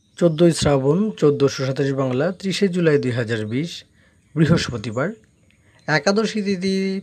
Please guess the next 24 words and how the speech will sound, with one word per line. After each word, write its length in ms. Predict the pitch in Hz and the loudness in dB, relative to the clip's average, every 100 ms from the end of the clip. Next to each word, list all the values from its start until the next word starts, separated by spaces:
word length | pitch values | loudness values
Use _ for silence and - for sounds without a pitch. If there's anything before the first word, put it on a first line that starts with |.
| - | -4
থাকবে 360 | 180 165 147 160 226 _ _ _ _ _ - | -2 0 -2 -2 -4 _ _ _ _ _ -2
রাত্রি 340 | 131 107 127 117 | -2 -2 -8 -8
ঘটিকা 360 | 127 151 160 180 180 135 | -8 -6 -2 0 0 2
বারোটা 360 | 127 110 123 117 - _ _ _ _ - | 0 0 -2 -4 -8 _ _ _ _ 0
তেত্রিশ 420 | 165 175 220 214 - | 0 0 -4 -6 -4
মিনিট 260 | 180 180 196 - - | -2 -2 -4 -14 -14
আঠাশ 260 | 110 156 165 - | -6 -4 -4 -8
সেকেন্ড 280 | 175 233 214 - | -8 -8 -12 -4
পর্যন্ত। 460 | 139 123 117 113 107 117 104 - _ _ _ _ _ _ - | 0 0 -2 -8 -6 -8 -8 -14 _ _ _ _ _ _ 0
আবার 240 | 131 123 120 120 | 4 4 2 0
বলছি, 260 | 123 - 233 - _ _ _ _ _ _ _ - | -4 -6 -6 -8 _ _ _ _ _ _ _ -10
একাদশী 460 | 139 131 127 127 123 110 | -4 0 0 -2 -6 -6
তিথি 260 | 123 127 117 - | -8 -6 -8 -6
থাকবে 300 | 135 127 156 269 - _ _ _ _ _ | -6 -4 -6 -6 -12 _ _ _ _ _
চোদ্দোই 360 | - 160 151 165 - | -2 0 2 0 0
শ্রাবণ, 400 | 156 143 143 151 147 | 0 0 -2 -4 -4
চোদ্দোশো 480 | - 135 120 127 - 139 | 0 0 0 -4 -6 -8
সাতাশ 260 | 147 143 139 131 | -4 -4 -4 -4
বাংলা, 260 | 120 120 131 | -4 -4 -6
ত্রিশে 300 | - 131 - 120 | -8 -8 -4 -4
জুলাই 240 | 120 117 117 110 | -4 -4 -4 -6
দুই 100 | 107 | -6
হাজার 260 | 117 113 117 110 | -6 -4 -6 -6
বিশ, 180 | 123 170 | -6 -6